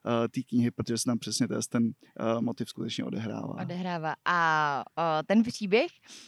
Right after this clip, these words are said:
Speaker 2: a, se taky odehrává na úctyhodných sedmi set dvaceti pěti stránkách.
Speaker 1: Ano, je to krásné.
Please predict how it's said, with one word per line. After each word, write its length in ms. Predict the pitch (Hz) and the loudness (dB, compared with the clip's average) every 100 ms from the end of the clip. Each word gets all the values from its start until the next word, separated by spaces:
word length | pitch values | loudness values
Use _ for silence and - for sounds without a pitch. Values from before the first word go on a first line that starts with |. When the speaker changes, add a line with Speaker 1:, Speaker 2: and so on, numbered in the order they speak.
| - _ _ _ - - | -20 _ _ _ -12 2
Speaker 2:
a, 180 | 202 196 | 4 6
se 100 | 214 | 4
taky 220 | 214 226 | 2 6
odehrává 460 | 214 214 226 196 214 | 8 10 10 10 10
na 140 | 220 | 8
úctyhodných 680 | 214 - 214 220 202 226 - | 4 0 4 8 10 10 8
sedmi 300 | 214 202 208 | 6 8 6
set 160 | 226 | 4
dvaceti 440 | 202 196 208 208 214 | 0 0 0 -2 -2
pěti 280 | 202 202 233 | -2 -2 0
stránkách. 460 | 220 240 330 165 | 2 2 6 6
Speaker 1:
Ano, 120 | 165 | 8
je 100 | 131 | 6
to 80 | 131 | 6
krásné. 560 | 302 135 311 185 277 | 6 10 10 12 10